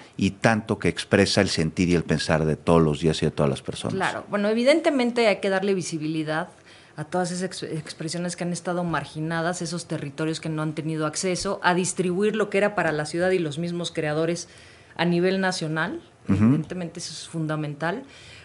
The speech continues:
Speaker 2: pero hemos atendido a todas y a, es-, este apoyo a la creación ha repartido parejo para todos lados. El teatro y danza era una preocupación, eh, de todo el gremio y se está atendiendo, pero también se está atendiendo a las culturas y comunidades indígenas y afromexicanas, y en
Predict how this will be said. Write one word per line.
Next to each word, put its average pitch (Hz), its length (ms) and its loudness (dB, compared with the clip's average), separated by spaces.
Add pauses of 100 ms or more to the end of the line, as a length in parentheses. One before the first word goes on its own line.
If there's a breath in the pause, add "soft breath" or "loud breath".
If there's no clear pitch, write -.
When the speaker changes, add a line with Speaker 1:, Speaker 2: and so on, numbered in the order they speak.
(120)
Speaker 2:
pero 240 380 8
hemos 233 260 2
atendido 180 460 -2
a 180 60 2
todas 170 420 -2
y 160 40 -4
a, 147 300 -10 (140)
es-, 151 300 -12
este - 340 -6
apoyo 190 320 0
a - 20 2
la 180 140 2
creación 165 400 -6
ha 175 60 -2
repartido 170 560 -6
parejo 143 440 -4
para - 200 -10
todos 175 340 -14
lados. - 500 -12
El - 160 -18
teatro 185 380 2
y 196 60 4
danza 196 340 -2
era 180 120 -2
una 180 200 -4
preocupación, 156 720 -8 (480 soft breath)
eh, 147 420 -6
de 147 80 -6
todo 190 280 2
el 202 100 4
gremio 196 460 2
y 170 60 0
se - 120 -6
está 170 180 -6
atendiendo, 202 760 0
pero 160 140 0
también 165 280 -4
se 165 80 -6
está 175 180 -6
atendiendo 170 440 -4
a - 20 0
las 156 220 -6
culturas 160 640 -4 (480 loud breath)
y 151 200 -6
comunidades 160 500 -2
indígenas 190 680 0
y - 20 -2
afromexicanas, 202 1080 2
y 170 120 0
en 160 400 -2